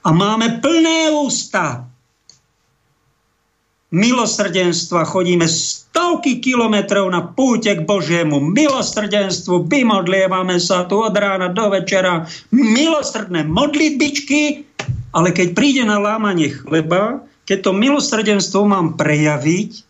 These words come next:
po-, konkrétne k nejakému svojmu bratovi, kolegovi, kňazovi, ktorý sa mýli a láskavo ho mám napomenúť, to je nad sily deväťdesiatdeväť percent katolíčkov.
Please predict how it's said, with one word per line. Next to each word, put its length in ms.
po-, 160
konkrétne 720
k 80
nejakému 480
svojmu 560
bratovi, 720
kolegovi, 880
kňazovi, 1040
ktorý 320
sa 320
mýli 640
a 80
láskavo 800
ho 140
mám 260
napomenúť, 1040
to 160
je 140
nad 260
sily 480
deväťdesiatdeväť 1120
percent 480
katolíčkov. 800